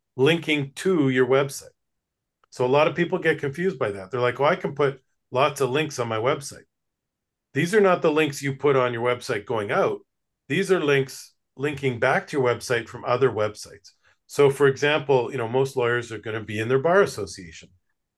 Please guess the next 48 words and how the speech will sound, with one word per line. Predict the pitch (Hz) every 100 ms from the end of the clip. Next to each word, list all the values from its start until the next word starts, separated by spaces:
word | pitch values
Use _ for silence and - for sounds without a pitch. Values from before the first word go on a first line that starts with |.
| _
Bar | 113 127
association | 123 139 135 135 120
is | 117
gonna | 123
have | 120
a |
website, | 120 104 - 117
and | 127
the | 110
website's | 117 120 127 120
gonna | - 123
link | 110 117 113
back | 104 107 - _
to | 120
your | 113 120
website. | 147 180 - 80 - _ _ _
So | - 127
it's | 113
very | 110 156
important | 170 143 208 196
that | 127
you | 127
make | 120 131 131
sure | 127
you've | 117 113 110
got | 110 104
the | 107 101 - _ _ -
H | 135 147 -
T | 180 139
T | 151
P | 139 131
colon | 127 123 120 110
slash | 123 117 117
slash | 127 107
W | - 117 110
W | 117 113
dot, | 110 104 104 _ _ _ _ _
you | 117
know, | 101
your | 113 123
law | 117 120
firm | 117 127 113
dot | 107 107 -
com. | 165 165 104
You've | 101
got | 120 107
the | 110
exact | 98 98 120 143 143